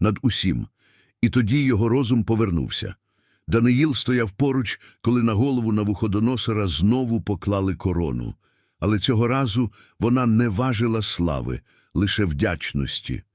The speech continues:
І цар, що колись ревів, тепер мовчки схилився перед Богом. Палац, який колись лунав гордістю, тепер наповнився шепотом.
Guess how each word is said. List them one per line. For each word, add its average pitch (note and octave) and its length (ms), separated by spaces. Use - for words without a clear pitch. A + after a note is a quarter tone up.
І G#2+ 100
цар, D3 380
що G#2+ 220
колись G#2+ 360
ревів, B2+ 480
тепер G#2 320
мовчки A#2 520
схилився G#2 560
перед G2 320
Богом. C2 500
Палац, B2 600
який G#2 280
колись A#2 360
лунав A2+ 320
гордістю, F2+ 840
тепер G#2+ 320
наповнився G#2 640
шепотом. C#2+ 760